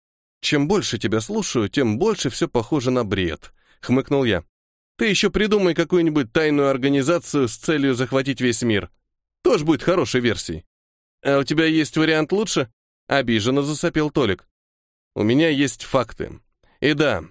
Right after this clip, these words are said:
ты подсказал хорошую идею насчёт проверки установок программы", — спокойно ответил я.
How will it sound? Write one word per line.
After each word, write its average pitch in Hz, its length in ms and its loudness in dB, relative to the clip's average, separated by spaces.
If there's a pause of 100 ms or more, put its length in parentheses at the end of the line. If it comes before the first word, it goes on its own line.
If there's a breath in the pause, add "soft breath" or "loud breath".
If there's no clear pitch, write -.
(200)
ты 175 120 2
подсказал 185 440 0
хорошую 170 560 2
идею 160 280 0
насчёт 127 320 -2
проверки 135 420 0
установок 120 520 0
программы", — 101 560 -2 (360)
спокойно 123 480 0
ответил 127 340 -2
я. 90 200 -2